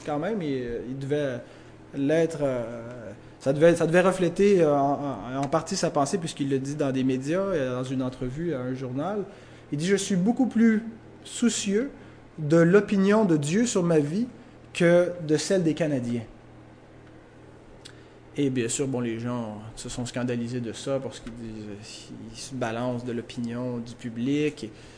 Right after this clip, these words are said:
Mais, euh, c-, ça prend beaucoup de courage d'abord pour affirmer ça dans une société séculière et anti, anti-Dieu comme la nôtre. Euh, mais aussi, ça en dit long. Euh, c'est le genre de courage qu'on doit avoir pour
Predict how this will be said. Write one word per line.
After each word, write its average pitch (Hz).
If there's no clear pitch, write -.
Mais, 131
euh, 120
c-, -
ça -
prend 202
beaucoup 185
de -
courage 170
d'abord 156
pour 143
affirmer 139
ça 165
dans 143
une 127
société 131
séculière 139
et 127
anti, 127
anti-Dieu 135
comme 135
la 120
nôtre. 175
Euh, 127
mais 151
aussi, 165
ça 240
en -
dit 180
long. 220
Euh, 143
c'est 131
le 156
genre 196
de 196
courage 190
qu'on 151
doit 151
avoir 143
pour 165